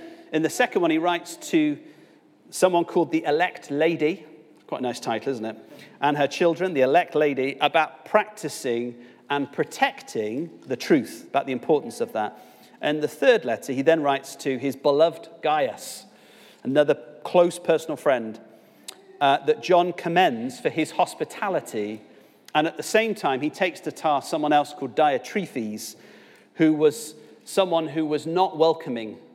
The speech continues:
God's people into their community and actually was just promoting himself. He wanted to run things, and he didn't want anyone else to come in and spoil that for him. And John says, he takes him to task, and then he says, "And when I come, I'm gonna deal with Diotrephes."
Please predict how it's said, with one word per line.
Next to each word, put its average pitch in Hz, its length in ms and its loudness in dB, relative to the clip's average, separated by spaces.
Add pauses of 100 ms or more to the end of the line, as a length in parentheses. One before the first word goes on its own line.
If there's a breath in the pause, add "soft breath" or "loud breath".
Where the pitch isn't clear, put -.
(140)
God's 127 220 -2
people 131 360 -6
into 123 200 -8
their 117 120 -4
community 120 440 -8
and 139 80 0
actually 135 320 -6
was 127 160 -6
just - 260 -2
promoting 135 420 -4
himself. 117 340 -6
He 131 100 -8
wanted 139 300 -8
to 123 80 -8
run 127 240 -2
things, 98 420 -12 (360 loud breath)
and 117 100 -6
he 120 80 -4
didn't 131 200 -2
want 127 160 -6
anyone 120 240 -8
else 113 180 -8
to 120 80 -16
come 113 200 -10
in 107 80 -10
and 107 120 -12
spoil 107 300 -6
that 107 180 -12
for 98 120 -12
him. 95 160 -14 (400 loud breath)
And 147 140 -2
John 208 180 4
says, 160 320 0 (480 loud breath)
he 151 140 -10
takes - 280 2
him 180 100 0
to 165 100 -8
task, 185 240 0
and 170 100 2
then 190 80 4
he 185 60 0
says, 170 160 0
"And 175 100 2
when 214 160 6
I 202 140 2
come, 147 500 0
I'm 143 160 -2
gonna 143 200 -2
deal 135 220 0
with 127 160 -4
Diotrephes." 113 800 -8